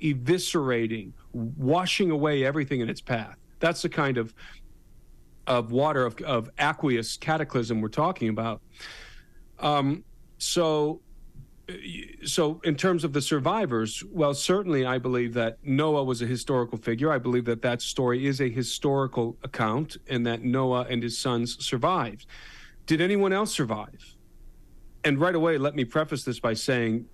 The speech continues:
uh, a lot of the, uh, Christian people listening to me might n-, right now may be throwing up red flags saying, "Wait a minute, the Bible is clear about this." But I challenge you to go back and take a look and to, um, to look at this from the point of view of both, both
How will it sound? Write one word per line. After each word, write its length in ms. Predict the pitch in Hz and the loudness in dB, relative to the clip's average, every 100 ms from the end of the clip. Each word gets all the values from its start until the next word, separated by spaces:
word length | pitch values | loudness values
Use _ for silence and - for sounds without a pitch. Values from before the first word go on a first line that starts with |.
| - | -4
uh, 320 | 135 117 113 | 0 2 2
a 80 | 127 | 2
lot 220 | 127 139 | 2 2
of 120 | 139 127 | 0 -2
the, 80 | 139 | -4
uh, 120 | 151 135 | -4 -2
Christian 360 | 160 143 131 | -2 0 0
people 260 | 117 123 120 | 0 0 0
listening 300 | 120 120 113 | 0 0 -2
to 80 | 120 | 0
me 120 | 117 | 0
might 260 | 113 113 127 | 2 0 -4
n-, 100 | 135 | -6
right 240 | - 120 123 | 0 0 2
now 180 | 113 | 0
may 220 | 113 127 127 | 2 2 2
be 140 | 123 | 0
throwing 340 | 120 131 117 | 0 0 2
up 160 | 113 113 | 0 0
red 180 | 123 113 | -2 -2
flags 380 | 131 123 120 - | 0 0 0 -2
saying, 180 | 113 | 0
"Wait 160 | 113 123 | 2 2
a 60 | 117 | 2
minute, 220 | 113 123 | 0 -2
the 80 | 131 | -2
Bible 280 | 123 120 | 0 0
is 120 | 117 - | -2 -2
clear 180 | 131 | -2
about 220 | 123 117 113 | 0 0 0
this." 180 | 113 - - | -4 -6 -6
But 80 | 151 | 0
I 120 | 160 | 0
challenge 480 | 175 185 180 160 123 | 2 2 2 2 2
you 180 | 131 123 | 0 0
to 120 | - | -2
go 140 | 131 | -2
back 260 | 123 123 120 | 0 0 -2
and 100 | 117 | -4
take 180 | 123 110 | -4 -2
a 60 | |
look 400 | 117 160 160 - - | 2 2 2 -2 -4
and 220 | 127 117 | -2 0
to, 320 | 131 120 117 113 - - - - | 0 2 2 -4 -14 -20 -20 -6
um, 400 | 131 117 110 135 - - | 0 2 2 -2 -6 -4
to 160 | 139 | 0
look 160 | 135 156 | 2 2
at 80 | 139 | 0
this 160 | 135 | 0
from 140 | - 127 | 0 -4
the 80 | |
point 240 | 110 139 127 | 0 0 0
of 80 | 113 | 2
view 200 | 127 123 | 2 0
of 380 | 110 120 - | -2 -10 -8
both, 200 | - 117 - - | -2 -2 -4 -10
both 260 | - 113 110 | -2 0 0